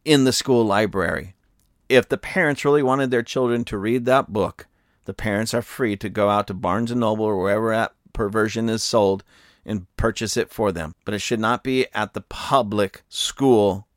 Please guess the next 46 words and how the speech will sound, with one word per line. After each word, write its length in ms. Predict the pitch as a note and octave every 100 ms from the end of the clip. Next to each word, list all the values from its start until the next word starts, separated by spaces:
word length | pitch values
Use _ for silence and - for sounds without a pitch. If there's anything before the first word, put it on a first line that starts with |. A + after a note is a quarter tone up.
| _ _
library. 800 | G#2 G2 G#2 G2+ G2 F#2 - - _ - - _
This 220 | - F#3 E4
is 100 | C#4+
a 80 |
no-brainer, 540 | A#3+ A#3 B3+ A3 D#3+ C3
ladies 260 | B2+ B2
and 100 | A#2+
gentlemen. 260 | A2+ A#2+ B2
I 100 | E3
don't 140 | A3
understand 400 | G#3+ G3 - G3
this. 120 | C#3+ -
I 80 | C#3+
don't 180 | E3+ F3+
understand 400 | F3+ C#3+ E3 C#3
why 140 | C#3
this 240 | C3+ D3+ C#3+
is 120 | A#2+
an 120 | B2 -
issue 360 | C#3+ - C3
at 60 | A#2+
all. 280 | A2+ G2 - _ _ _ -
This 180 | D3 A3
is 120 | G3
a 80 | G3
no-brainer. 560 | F#3 F#3+ A#2 F2+ D2 - _ - _
But, 280 | A2+ C#3 C3+ _ _ _ -
but 120 | C3+
apparently, 680 | - E3+ A3+ - D3 C#3+ - - - -
you 160 | A2+ C#3
know, 240 | C3+ C3+ C3
I, 160 | C#3
I 120 | D3 D3+
guess 240 | G#3 G3+
if 120 | F#3
you 80 | D#3+
got 240 | D#3 D#3
a, 220 | C#3+ A#2+ - _ _ _ _ _
um, 380 | - B2 A#2 G2+ - _ _ -
hundred 320 | C3+ F3+ C3+
Democrats 540 | D#3 F3 - A#2+ -
in 60 | B2
the, 220 | A#2+ B2 - _
in 100 | B2
the 80 | B2
room, 460 | A#2+ E3 B2+ A#2+